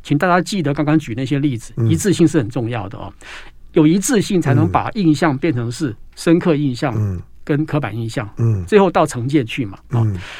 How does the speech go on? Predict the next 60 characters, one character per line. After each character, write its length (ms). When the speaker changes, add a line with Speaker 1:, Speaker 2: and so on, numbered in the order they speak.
Speaker 1:
那 100
另 140
外 100
一 40
块 160
是 80
什 140
么 100
呢？ 180
就 140
是 80
我 80
刚 160
刚 80
讲 200
的， 160
如 140
果 80
你 100
面 220
对 100
的 80
是 120
竞 260
争 220
环 200
境 160
的 80
时 120
候， 180
无 100
论 140
你 100
是 140
要 180
升 300
维 160
打 180
击， 260
Speaker 2:
嗯。 300
Speaker 1:
或 100
是 120
维 200
持 140
在 100
现 320
况 240
去 160
做 160
竞 220
争， 160
Speaker 2:
嗯。 80
Speaker 1:
哦， 160
那 80
你 120
必 180
须 160
要 120
把 240
你 380